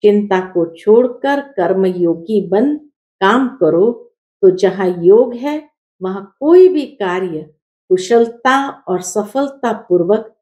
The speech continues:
संपन्न होगा। अगर चिंता से कमाया हुआ पैसा आएगा, हम बाबा कहे, "अगर चिंता से कमाया हुआ पैसा आएगा भी,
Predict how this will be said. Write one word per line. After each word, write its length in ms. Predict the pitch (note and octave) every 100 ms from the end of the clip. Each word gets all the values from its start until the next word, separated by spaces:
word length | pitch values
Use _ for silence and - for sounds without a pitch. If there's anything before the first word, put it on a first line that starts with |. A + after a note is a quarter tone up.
| _ _
संपन्न 640 | - F3+ F3 F3 F3 F3+
होगा। 600 | E3+ - D#3+ - G#3+ F#3 _ _ _ _ _ _ _ _ -
अगर 360 | A#3 D#4 D#4+
चिंता 520 | - D#4+ F4 F4 G#4 G4+
से 200 | - F4
कमाया 540 | - A#3 A3 A3+ B3+
हुआ 280 | A#3+ C4 C4+
पैसा 680 | C4+ G3 F#3+ G3 G#3 G3+ -
आएगा, 600 | B3 D4 A3 E3+ D#3 - _ _ _ _ _ _ -
हम 160 | B3+ A3+
बाबा 280 | E3+ D#3+
कहे, 440 | F#3 F3+ F3 B3+ E4+ - _ _
"अगर 300 | F3+ F3+ G#3+
चिंता 600 | G#3+ - C#4 D4 D#4+ F#4
से 220 | F#4 F#4+ F#4
कमाया 580 | - G#3 G#3 A3 B3
हुआ 280 | B3 A#3+ A#3+
पैसा 800 | B3 - E3+ F3 - A#3 - - F3+
आएगा 520 | A3 F4 C#4 A3+ E3
भी, 240 | D#3 E3+